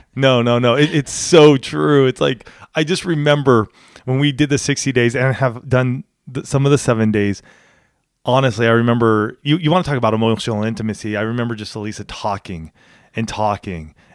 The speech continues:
And, and I was cool because I was like, "I wanna hear it." I mean, we were just connecting at such a level that we hadn't in years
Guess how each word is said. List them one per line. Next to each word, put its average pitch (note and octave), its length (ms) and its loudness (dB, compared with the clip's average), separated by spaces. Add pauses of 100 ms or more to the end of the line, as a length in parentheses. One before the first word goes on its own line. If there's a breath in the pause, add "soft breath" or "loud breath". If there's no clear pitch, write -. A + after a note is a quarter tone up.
And, C#3+ 140 0
and F#3+ 160 4
I A#3 80 6
was B3 160 2
cool D4 260 2
because D#3+ 240 -2
I G3 60 2
was G3 100 -2
like, F3+ 220 -8
"I F#3 80 0
wanna G3+ 420 -4
hear G#3+ 300 -2
it." D#3+ 80 -2
I - 20 -2
mean, G3+ 260 -2
we G#3+ 140 -2
were G#3 140 -2
just G#3 240 -8
connecting F#3 500 -6
at E3 80 -8
such - 300 -6
a F#3 60 2
level D#3+ 420 0
that D3 180 -2
we D3+ 140 -4
hadn't D3+ 380 -6
in C#3+ 240 -8
years E3 680 -4